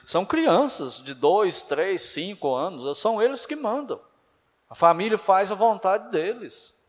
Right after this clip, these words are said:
A coisa tá invertida. Vai acabar com a sociedade. E lá em Israel já tinha acabado com a sociedade esse tipo de comportamento, porque não obedeciam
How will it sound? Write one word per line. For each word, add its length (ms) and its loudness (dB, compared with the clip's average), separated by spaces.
A 160 0
coisa 280 0
tá 140 2
invertida. 800 -4
Vai 200 4
acabar 520 2
com 80 -4
a 60 -2
sociedade. 840 -2
E 80 -4
lá 220 6
em 20 -2
Israel 400 2
já 140 -2
tinha 200 -8
acabado 640 -2
com 100 -8
a 60 -6
sociedade 800 -4
esse 260 -4
tipo 300 -8
de 80 -14
comportamento, 840 -4
porque 320 4
não 200 2
obedeciam 920 2